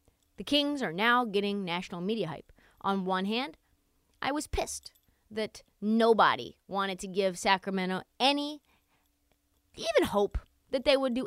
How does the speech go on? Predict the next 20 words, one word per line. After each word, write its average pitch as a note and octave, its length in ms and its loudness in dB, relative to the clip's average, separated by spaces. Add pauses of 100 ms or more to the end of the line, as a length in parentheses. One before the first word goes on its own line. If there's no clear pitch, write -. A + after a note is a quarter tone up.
anything, G#3 500 -4
if A#3 120 2
even G#3+ 240 -2
mediocrity, D#3+ 680 -6
before E3+ 280 -6
this. F#2+ 240 -14 (220)
Like, B3 200 0
I G#4 180 6
said, D#4+ 320 -2 (220)
"Oh, A3+ 360 4 (160)
maybe A3 400 2
I'm A3+ 220 2
crazy A3+ 600 0 (120)
for - 120 -12
thinking A#3 320 -2
there'll A3+ 120 2
be A3 140 2
a G#3+ 40 2
play-in D4+ 380 -6
team." D3+ 240 -14